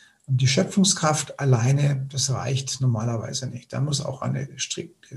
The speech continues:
gewisse Struktur dahinter. Wir leben in der Polarität, da muss ein Konzept dahinter. Und all diese Dinge, die erfahren wir jetzt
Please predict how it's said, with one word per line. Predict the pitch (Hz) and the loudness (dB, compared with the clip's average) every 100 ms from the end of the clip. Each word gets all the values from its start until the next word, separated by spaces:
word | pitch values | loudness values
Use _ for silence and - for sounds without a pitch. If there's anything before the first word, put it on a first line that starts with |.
| - | -14
gewisse | 143 143 - | -8 -6 -4
Struktur | - 156 156 - 175 180 175 156 - | -4 -4 -6 -4 0 2 2 0 -2
dahinter. | 147 131 143 139 139 135 - - - | 2 4 4 4 2 2 -4 -14 -12
Wir | 143 | 2
leben | 135 143 143 | 4 4 2
in | 135 | 4
der | 135 | 4
Polarität, | 135 151 151 151 151 - 123 131 135 135 | 2 0 -2 -2 -2 0 2 2 2 0
da | 139 | -2
muss | 135 - | 0 -2
ein | 135 | -4
Konzept | 151 151 127 127 143 | -4 -2 0 -2 2
dahinter. | 131 131 131 131 - - - _ | 6 6 6 4 0 -8 -20 _
Und | - 139 | -14 -6
all | 139 | 0
diese | 160 196 196 | 2 4 4
Dinge, | 165 165 170 170 - - - - _ | 4 6 8 6 0 -12 -20 -20 _
die | 135 | 4
erfahren | 135 135 127 135 131 | 4 6 4 6 6
wir | |
jetzt | 127 123 123 - | 4 2 -2 -4